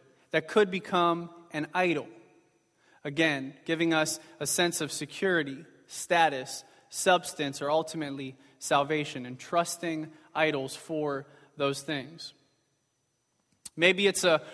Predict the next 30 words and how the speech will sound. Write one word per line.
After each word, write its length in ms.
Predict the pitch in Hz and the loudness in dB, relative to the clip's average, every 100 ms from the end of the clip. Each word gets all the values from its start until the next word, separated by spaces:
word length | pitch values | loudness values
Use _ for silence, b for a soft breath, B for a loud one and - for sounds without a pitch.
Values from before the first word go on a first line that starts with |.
| B 151 | B 0
religious 880 | 170 170 214 214 175 143 123 - - | 2 6 4 4 2 0 0 -6 -2
idol, 420 | 160 160 139 131 - b b - | 4 4 4 -4 -12 b b 0
just 240 | 185 - | 2 6
like 400 | 190 175 - 180 | 6 4 0 0
the 100 | 170 | 2
Egyptians 520 | 151 185 202 190 165 | 4 4 4 0 0
would 140 | 160 165 | 2 0
have 100 | 156 | 2
used 420 | 165 160 156 - B - | 2 2 -2 -12 B -10
for 520 | - 180 165 156 151 - 160 | 2 4 6 4 -2 -10 2
worship. 560 | 190 196 - 135 - - _ - | 4 4 0 -4 -6 -20 _ 0
I 40 | |
mean, 160 | 165 165 | 2 2
religious 440 | 170 214 196 185 | 4 4 2 2
idols 320 | 165 160 156 | 4 4 0
can 140 | - 151 | -2 -4
exist 460 | 139 156 156 - B B 147 | 0 -2 -2 -8 B B -6
as 120 | 139 | 2
well. 240 | 147 156 | 6 6
That's 200 | 170 - | 4 0
fundamentally 500 | 185 170 165 160 156 | 0 2 2 0 0
what 140 | 151 147 | -2 -2
the 40 | |
gold 300 | 151 151 151 | 2 2 2
calf 400 | - 175 180 - - - _ | 2 4 4 0 -18 -20 _
is. 420 | 147 143 165 - - - _ _ _ b b | -2 0 0 -6 -12 -20 _ _ _ b b
And 140 | 175 180 | 4 6
a 180 | 170 165 | 6 4
religious 480 | 175 202 226 214 208 | 2 4 6 4 4
idol 360 | 190 196 190 | 6 6 4